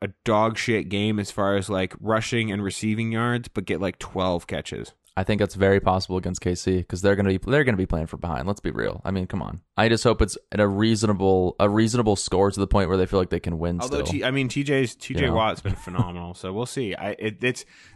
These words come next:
Speaker 1: this matchup is really important. It's r-, gonna be tight, and, I mean, that's it. That's the bottom line. Is this is gonna be a good matchup.
Speaker 2: Both great teams. It's, that's what the playoffs are for. I'm glad the best teams made it.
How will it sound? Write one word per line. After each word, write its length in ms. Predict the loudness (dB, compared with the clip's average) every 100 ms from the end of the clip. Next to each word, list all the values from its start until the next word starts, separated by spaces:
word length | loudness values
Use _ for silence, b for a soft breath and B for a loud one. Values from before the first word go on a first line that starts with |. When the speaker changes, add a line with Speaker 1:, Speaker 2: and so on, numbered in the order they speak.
| -2
Speaker 1:
this 220 | -2 0
matchup 400 | -2 0 -2 -2
is 120 | -2 -2
really 260 | 0 0
important. 580 | -2 -2 -2 -2 -4 -6 _ b b -8
It's 240 | -8 -8 -14 -8
r-, 220 | -4 -2
gonna 200 | 0 2
be 120 | 0
tight, 440 | 0 0 2 2 -2
and, 320 | -4 -4 -6 -6
I 100 | -6
mean, 400 | -4 -4 -4 -8 b b _ _ _ -6
that's 220 | -4 -2
it. 280 | -2 -2 -2
That's 220 | -4 -4
the 80 | -2
bottom 340 | 2 2 2 0
line. 300 | -2 -2 -4
Is 100 | -6
this 220 | -10 -8
is 60 |
gonna 160 | -6 -4
be 100 | -2
a 60 | -4
good 420 | -2 0 0 -2
matchup. 460 | -4 -4 -4 -10 -12 -18 _ -2
Speaker 2:
Both 220 | 0 2
great 220 | 2 2
teams. 420 | 2 2 0 -4 -4
It's, 580 | -4 -4 -6 -8 -16 -2
that's 220 | 0 0
what 60 | -2
the 60 |
playoffs 300 | 2 4 4
are 60 | 2
for. 180 | 2 2
I'm 80 | 4
glad 240 | 4 4
the 60 | 4
best 260 | 2 2
teams 240 | 0 0 2
made 240 | 4 4
it. 240 | 4 0